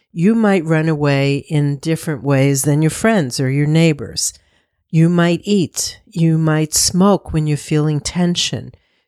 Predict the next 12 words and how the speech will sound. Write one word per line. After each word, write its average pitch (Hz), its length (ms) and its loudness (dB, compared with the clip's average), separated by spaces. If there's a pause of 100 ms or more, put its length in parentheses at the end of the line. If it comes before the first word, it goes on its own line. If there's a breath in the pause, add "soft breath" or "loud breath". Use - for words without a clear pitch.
You 165 220 0
might 165 240 -2
have 175 180 0
a 170 60 0
drink 196 540 -2
if - 180 -10
you're 151 80 -6
feeling 151 540 -2
socially 156 800 0
awkward 139 540 0
or 131 180 0
anxious. - 720 -2